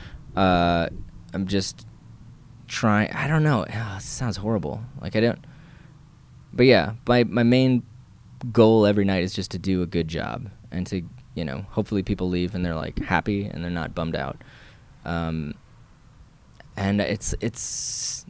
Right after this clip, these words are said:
yeah, I don't know how to say this without sounding weird, but, like, last night we played a show and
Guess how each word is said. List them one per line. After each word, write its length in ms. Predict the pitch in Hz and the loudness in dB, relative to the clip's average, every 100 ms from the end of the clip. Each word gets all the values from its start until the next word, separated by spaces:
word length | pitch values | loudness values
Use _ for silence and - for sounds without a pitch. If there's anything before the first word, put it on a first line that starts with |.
| - - | -18 -12
yeah, 200 | 85 - | -10 -6
I 60 | |
don't 100 | 123 | -2
know 80 | 139 | 0
how 60 | 127 | 0
to 80 | 120 | 0
say 180 | 123 | 2
this 160 | 110 104 | 2 0
without 180 | 90 87 | -2 -4
sounding 280 | 98 87 87 | -2 -2 0
weird, 240 | 98 87 | 2 0
but, 120 | - - - - - - - - - - - | -2 -10 -18 -20 -20 -20 -20 -20 -20 -10 -2
like, 180 | 107 | 2
last 340 | 120 127 143 - | 6 6 6 4
night 320 | 101 90 90 - - - - - | 2 4 0 -4 -14 -16 -16 -6
we 100 | 101 | -4
played 240 | - 101 | 0 0
a 40 | 92 | 0
show 520 | - 90 87 87 - - - | 0 0 2 0 -2 -10 -4
and 340 | 92 95 92 | 0 2 0